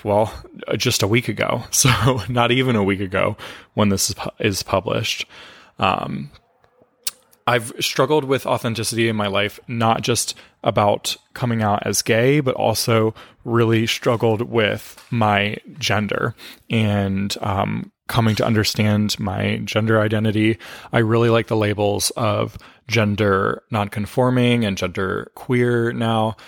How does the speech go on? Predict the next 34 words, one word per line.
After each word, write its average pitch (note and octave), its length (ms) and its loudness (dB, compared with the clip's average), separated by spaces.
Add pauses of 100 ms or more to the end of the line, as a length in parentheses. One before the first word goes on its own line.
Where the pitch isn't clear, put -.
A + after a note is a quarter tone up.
(220)
And A#2 120 -2
these C3 160 2
are F3 80 2
things E3 180 0
that D3 100 2
I've C#3 140 0
struggled B2 320 0
with B2 140 0
since A#2 200 -2
I A#2 40 2
was G#2+ 120 2
a A2 60 2
little G2+ 200 0
kid, G2 560 0
but A2+ 180 0 (180)
<laughs> - 160 -2
like, A2+ 180 -2
really A2+ 300 4
didn't A2 240 0
know G2+ 340 2
or G2 160 2
understand F#2+ 420 -2
or F#2+ 60 -2
have F#2+ 180 -2
the F#2+ 80 -4
language F#2 500 -4
for G#1+ 260 0
it. - 160 -6 (840)
Um, A2+ 480 -2 (840)
when A#2+ 180 0
I B2 80 6
was B2+ 140 4
a B2 60 2
kid, A#2 520 2